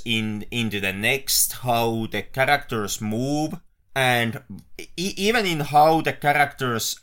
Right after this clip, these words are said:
appear in different places. Li-, like in, in the, uh, in, in the end of the film when Kirsty tricks Channard by wearing Julia's skin.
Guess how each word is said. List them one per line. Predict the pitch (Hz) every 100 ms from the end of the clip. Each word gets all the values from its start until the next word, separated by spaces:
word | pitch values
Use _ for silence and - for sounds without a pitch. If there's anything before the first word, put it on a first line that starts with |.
| -
appear | 117 - - 156 143 117 92 - -
in | - 120 110 110
different | 120 110 107 107 -
places. | 131 139 117 - - 64 - - - - - - - - - - - -
Li-, | 123 139 151
like | 156 185 -
in, | 160 151 143 143
in | 135 135 135 127
the, | 123 117 110 107 101 - - - -
uh, |
in, | 120 127 - 127 123
in | 127 123
the | 120
end | 123
of | 123 -
the |
film | - - 117 113 104
when | 104 101 101 90 - - - - - - -
Kirsty | 131 131 117 - 117
tricks | - 113 110 - - - - - - - -
Channard | - 123 117 107 104 - - _ -
by | 110
wearing | 110 113 113 107 107 -
Julia's | 123 113 104 92
skin. | - - 113 92 82